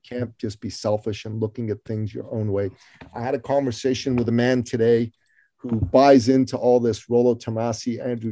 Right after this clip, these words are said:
Tate crap of, no, no, no. I, I don't even know if Tate buys into this. I shouldn't say, I should pull back 'cause I'm listening to some of Tate's stuff and I think Tate is more on our side than we give him credit for.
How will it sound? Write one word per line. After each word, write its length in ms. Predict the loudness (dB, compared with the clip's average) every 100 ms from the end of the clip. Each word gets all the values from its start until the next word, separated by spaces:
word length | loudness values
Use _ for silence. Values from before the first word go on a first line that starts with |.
| -6
Tate 280 | -6 -6 -8 _ _ _
crap 460 | -14 -4 -2 -4 _ _ _ _ _ -2
of, 300 | 2 2 0
no, 280 | -10 -6 -2
no, 100 | 0
no. 340 | 2 4 2 -6 _ _ -12
I, 100 | -8
I 40 | -4
don't 100 | -4
even 160 | 0
know 80 | 2
if 120 | 0
Tate 260 | 0 -4 -2
buys 280 | -6 -6 -8
into 200 | -12 -12
this. 160 | -12
I 60 | -10
shouldn't 260 | -8 -8 -8
say, 100 | -10
I 40 |
should 200 | -10 -8
pull 120 | -6
back 260 | -4 -6 -8
'cause 140 | -10
I'm 100 | -6
listening 280 | -6 -6 -10
to 40 | -10
some 160 | -10
of 60 | -10
Tate's 260 | -8 -10 -8
stuff 280 | -8 -8
and 80 | -10
I 40 | -12
think 240 | -10 -8
Tate 200 | -6 -4
is 220 | -6 -8 _ _ _ _
more 200 | 2 4 4
on 80 |
our 100 | 2
side 380 | 0 -2 0 0
than 100 | -4
we 80 | -4
give 180 | -6 -6
him 120 | -8
credit 320 | -8 -8 -8 _
for. 300 | -12 -12